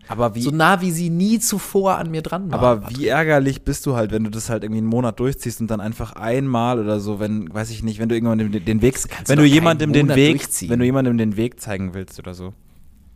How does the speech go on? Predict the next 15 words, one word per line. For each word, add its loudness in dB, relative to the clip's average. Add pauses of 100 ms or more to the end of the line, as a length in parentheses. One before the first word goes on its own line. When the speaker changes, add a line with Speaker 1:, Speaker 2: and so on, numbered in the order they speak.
(440)
Speaker 2:
Einfach -14
so, -12
ey, -4
ach -6
Mann. -6 (360)
Speaker 1:
Ach, -4
und -2
dann 2
bist 0
du 6
halt 4
mega 2
genervt. -2
Also 0
ich, -4